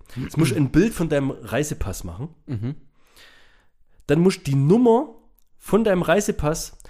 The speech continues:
Speaker 1: eingeben.
Speaker 2: Okay.
Speaker 1: Ich meine, ich hab grad eben ein Bild davon gemacht.
Speaker 2: Ja.
Speaker 1: Jetzt muss ich das abtippen, was da, was auf dem Bild
Speaker 2: Für,
Speaker 1: draufsteht.
Speaker 2: von was du ein Bild machst, ja.
Speaker 1: Dann musst du ein Bild von dir selber machen. Damit nicht jemand anders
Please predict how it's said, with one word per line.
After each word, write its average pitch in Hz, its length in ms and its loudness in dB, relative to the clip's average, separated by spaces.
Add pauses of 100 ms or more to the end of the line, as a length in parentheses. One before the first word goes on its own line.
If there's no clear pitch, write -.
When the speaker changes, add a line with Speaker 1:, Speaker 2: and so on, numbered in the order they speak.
(180)
Speaker 1:
eingeben. 110 640 0 (800)
Speaker 2:
Okay. 123 180 -6
Speaker 1:
Ich 113 60 0
meine, 151 100 6
ich 147 80 2
hab 165 100 -2
grad 151 160 0
eben 160 120 2
ein 151 120 0
Bild 165 200 2
davon 110 220 -4
gemacht. 90 380 -12
Speaker 2:
Ja. 127 200 -4 (880)
Speaker 1:
Jetzt 151 200 0
muss 165 140 0
ich 160 220 -4
das 156 300 0 (640)
abtippen, 175 500 -2
was 147 140 2
da, 151 380 0
was 147 180 -2
auf 156 160 -2
dem 151 120 2
Bild 165 160 4
Speaker 2:
Für, 139 60 4
Speaker 1:
draufsteht. 135 200 2
Speaker 2:
von 123 160 2
was 135 160 -2
du 127 60 -4
ein 110 60 -4
Bild 131 200 -6
machst, 107 220 -10
ja. 117 180 -4 (760)
Speaker 1:
Dann 180 120 4
musst 233 140 4
du 190 40 2
ein 160 40 2
Bild 208 160 2
von 165 140 -2
dir 151 80 2
selber 151 280 0
machen. 117 300 -8 (1120)
Damit 151 280 2
nicht 156 160 0
jemand 156 320 2
anders 202 480 0